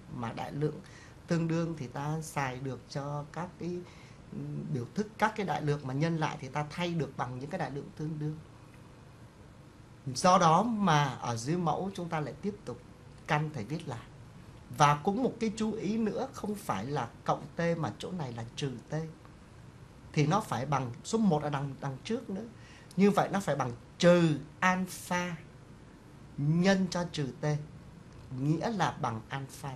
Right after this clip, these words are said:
t. Một cách tương tự cho cái đại lượng thứ hai cũng là trừ t, cho nên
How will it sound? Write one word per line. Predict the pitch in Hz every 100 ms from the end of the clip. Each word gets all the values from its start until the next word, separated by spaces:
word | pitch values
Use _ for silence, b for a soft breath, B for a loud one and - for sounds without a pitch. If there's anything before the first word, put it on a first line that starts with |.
| -
t. | 139 123 - - - - - - - - - - - - - - - - -
Một | 143 135 123 - - - - - -
cách | 175 - -
tương | 147 143 -
tự | 127 - - -
cho | 147 139 131 - - -
cái | 160 151 - - -
đại | 120 -
lượng | 117 123 - -
thứ | - 143
hai | 139 156 147 - B B B B B -
cũng | 180 190
là | 247 143 113
trừ | 143 120 110
t, | 139 131 131 - - -
cho | 190 190
nên | 190 185 190